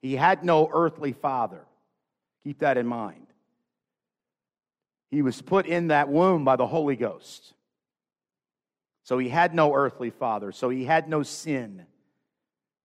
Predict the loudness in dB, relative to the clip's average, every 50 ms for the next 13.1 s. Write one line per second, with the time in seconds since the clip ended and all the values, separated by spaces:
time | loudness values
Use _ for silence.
0 | _ _ _ _ _ _ _ _ _ _ _ _ _ _ _ -4 -2 0 0 0
1 | 0 -2 -4 -6 -6 -6 -6 -4 -4 -4 -6 -8 -8 -4 -4 -4 -2 -2 -4 -4
2 | -4 -4 -4 -4 -4 -6 -6 -4 -4 -4 -4 -6 -6 -8 -8 -8 -8 -8 -8 -10
3 | -12 -12 -10 -10 -10 -12 -12 -14 -18 -20 -20 _ -14 -12 -10 -10 -10 -12 -12 -10
4 | -8 -8 -8 -10 -12 -18 _ _ _ -4 -4 -4 -2 -2 -4 -4 -6 -6 -6 -4
5 | -4 -2 0 0 -2 -2 -4 -4 -2 0 0 0 -2 -8 -16 -18 -18 -20 _ _
6 | _ _ _ _ _ _ _ _ _ _ _ _ _ _ _ _ -6 -4 -4 -2
7 | 0 0 0 0 -2 -4 -4 -2 -4 -4 -6 -10 -8 -8 -8 -6 -4 -2 -2 -2
8 | -2 -4 -6 -6 -6 -4 -4 -2 -2 -2 -2 0 -2 -2 -2 0 0 0 2 2
9 | 2 2 0 2 0 0 -2 -2 0 2 4 6 6 6 6 4 2 2 -4 -8
10 | -6 -6 -8 -8 -10 -10 -10 -10 -12 -14 _ _ _ _ 4 4 6 6 4 2
11 | 2 2 2 2 2 0 2 4 6 6 6 4 2 0 0 0 0 -2 -2 -4
12 | -4 -6 -6 -6 -6 -4 -4 -4 -2 -2 -2 -4 -4 -6 -4 -2 0 0 0 0
13 | 0 -2